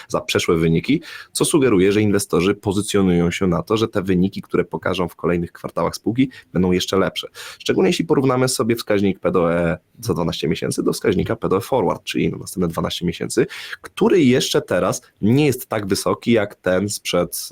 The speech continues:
e, ten sprzed dnia wyzwolenia, sprzed tej bardzo mocnej, e, z bardzo mocnej przeceny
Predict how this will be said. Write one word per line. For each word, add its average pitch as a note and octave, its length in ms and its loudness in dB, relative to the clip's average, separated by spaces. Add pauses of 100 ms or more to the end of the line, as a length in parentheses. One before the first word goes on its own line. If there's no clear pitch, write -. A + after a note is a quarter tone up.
e, F2 640 2
ten G2 280 -2
sprzed - 540 -4
dnia - 320 -4
wyzwolenia, F2+ 440 2
sprzed - 280 -4
tej F2 140 2
bardzo F2+ 280 -2
mocnej, F2 320 -2 (400)
e, E2+ 360 2
z - 60 -6
bardzo G2 240 -2
mocnej F#2+ 260 -2
przeceny E2 480 0